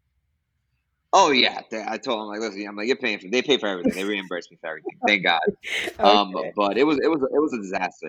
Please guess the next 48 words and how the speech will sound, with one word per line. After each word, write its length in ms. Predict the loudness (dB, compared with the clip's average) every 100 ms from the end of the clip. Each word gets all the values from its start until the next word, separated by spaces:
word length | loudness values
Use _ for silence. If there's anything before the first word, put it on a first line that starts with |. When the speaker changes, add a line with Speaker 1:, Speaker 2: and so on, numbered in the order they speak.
| -6
Speaker 1:
It, 280 | -4 -2 -2
it, 220 | -2 -2
it 40 | 0
was, 220 | 0 0
uh, 280 | -2 -2 -6 _ _ _
I 200 | 2 2
wouldn't 280 | 2 -2 -2
wish 280 | -2 -2 -4 -6
that 140 | -4
experience 340 | -6 -8 -10
on 60 | -10
my 100 | -10
worst 300 | -8 -8 -10
enemy. 280 | -14 -14 -10
Speaker 2:
Yeah, 300 | 0 2 2 0 2
yeah. 260 | 4 4 2
Speaker 1:
<laughs> 40 | -6 -8 -16 -16 _ -6
Speaker 2:
Oh, 200 | -2 -2
wow. 600 | -2 -4 -4 -4 -4 -8 -4
And, 400 | -2 0 -2 0
um, 800 | 2 4 4 4 2 -2 -6 -8 _ -20 _ _ -6
Speaker 1:
Yeah. 180 | -2 -2
Speaker 2:
you 60 |
didn't, 300 | 2 0 0
you 100 | -2 0
didn't 200 | 0 0
start 360 | 2 0 0
working 360 | -2 -4 -4 -8
straight 440 | -8 -6 -4 -2
away. 260 | 0 0 0
Did 140 | -2 -4
you 40 |
have 160 | -4 -4
time 300 | -4 -2 -4
to, 120 | -4
like, 400 | -2 0 -2 -6 -12 -8
uh, 680 | -6 -4 -4 -4 -4 -6 -10
how 120 | -12
do 80 | -2
you 40 | 4
say 60 |
Speaker 1:
Oh, 120 | 4 6
Speaker 2:
it? 80 |
Speaker 1:
no, 80 | 4
I, 200 | 6 6
I 240 | 6 6 4
worked, 220 | 4 0
I 80 | -2